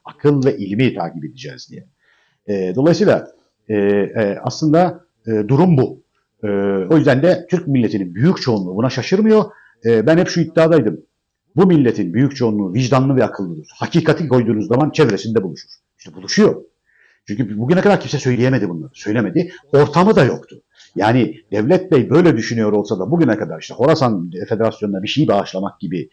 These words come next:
bir durum ortaya koysa ne olacak? Havada kalacaktı. Yani bir anlamı olmayacaktı. Çünkü devletin, e, organizasyonu içerisinde <clears throat> o gücümüz henüz yoktu. Bugün bile tehdit etmiyorlar mı? Bakın bugün bile Sayın Cumhurbaşkanı'na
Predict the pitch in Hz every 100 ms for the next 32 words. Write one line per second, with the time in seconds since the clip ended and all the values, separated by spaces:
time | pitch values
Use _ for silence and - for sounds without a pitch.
0 | _ _ - 110 90 - 107 104 107 123
1 | 107 - 120 165 90 - 117 127 147 90
2 | - - _ _ _ - - 101 120 156
3 | 107 82 73 - _ _ _ _ - 95
4 | 107 - 107 117 127 190 117 - _ -
5 | 110 104 101 95 110 139 107 92 - -
6 | 95 85 107 - - 113 185 - - 151
7 | - - _ _ _ _ _ _ - 143
8 | 123 127 104 104 95 110 - - - _
9 | _ _ _ - 175 190 220 160 113 -
10 | 95 117 165 190 170 107 80 65 - 85
11 | 110 139 147 190 139 95 110 160 - -
12 | - 127 147 147 139 123 - 117 117 90